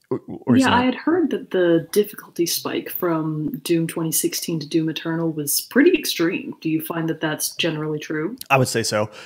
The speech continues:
Speaker 1: I, because I play it, and I played Doom twenty sixteen too on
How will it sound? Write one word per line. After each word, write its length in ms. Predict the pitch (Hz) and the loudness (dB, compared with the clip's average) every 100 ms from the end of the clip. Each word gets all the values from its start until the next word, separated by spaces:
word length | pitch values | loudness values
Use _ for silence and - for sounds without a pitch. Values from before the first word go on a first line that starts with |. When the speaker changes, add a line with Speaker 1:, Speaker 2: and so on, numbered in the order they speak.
| - _ | -20 _
Speaker 1:
I, 340 | - 156 156 160 - | 4 6 8 4 0
because 600 | 151 151 160 139 120 - - _ _ _ _ _ - _ - - _ - | 0 2 6 6 4 -2 -6 _ _ _ _ _ -20 _ -20 -20 _ 0
I 160 | 165 | 2
play 380 | 180 - 196 220 | 2 0 0 2
it, 180 | 233 220 | 0 0
and 120 | 156 | 0
I 20 | 165 | 0
played 500 | - 226 180 131 113 | 0 -4 -4 -10 0
Doom 680 | 139 147 143 139 135 127 117 - | 2 2 2 2 0 0 -4 -4
twenty 200 | 135 123 | -2 -2
sixteen 340 | 113 - 113 | -2 -4 -4
too 460 | - 110 104 107 107 | 0 0 2 0 0
on 760 | 113 113 113 110 107 101 101 | 2 4 4 4 2 0 -2